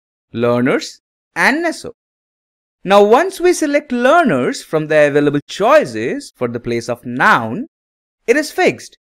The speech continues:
We can't choose anything else now. Similarly for verb, we have two options, are and is. Selecting are for the verb's position means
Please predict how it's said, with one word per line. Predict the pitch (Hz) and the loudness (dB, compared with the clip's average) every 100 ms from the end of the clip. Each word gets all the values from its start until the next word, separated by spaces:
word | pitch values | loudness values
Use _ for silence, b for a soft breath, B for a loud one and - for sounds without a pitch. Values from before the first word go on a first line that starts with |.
| _ _ _ _ | _ _ _ _
We | 185 233 | -4 -2
can't | 233 294 392 370 | 0 2 0 -2
choose | - 165 185 294 | -2 0 0 -2
anything | 127 131 131 202 | -4 -4 -6 -2
else | 269 320 - 113 | 0 0 -2 -12
now. | 98 87 _ _ _ _ _ _ | -12 -16 _ _ _ _ _ _
Similarly | - 247 339 381 381 370 | -4 -2 2 2 4 2
for | - 302 | 2 0
verb, | 170 277 190 143 - _ 120 | 2 2 2 0 -6 _ -4
we | 131 147 | -2 0
have | 151 175 - | 0 -2 -4
two | 294 | -2
options, | 143 - - - - - _ _ _ 120 | -2 -4 -12 -18 -18 -20 _ _ _ 0
are | 117 147 262 - | 0 0 -2 -4
and | 247 | -2
is. | 247 277 113 - - _ _ _ _ _ _ _ | 0 -2 -2 -10 -20 _ _ _ _ _ _ _
Selecting | - 185 190 196 190 | 0 2 2 0 0
are | 262 254 170 | 2 4 2
for | 285 160 | -2 -2
the | 147 147 | -2 0
verb's | 143 139 - | 2 0 -2
position | - 135 240 - - 113 277 156 160 | -6 -2 0 0 -4 -6 -6 -4 0
means | 254 143 269 - | 2 2 -2 -10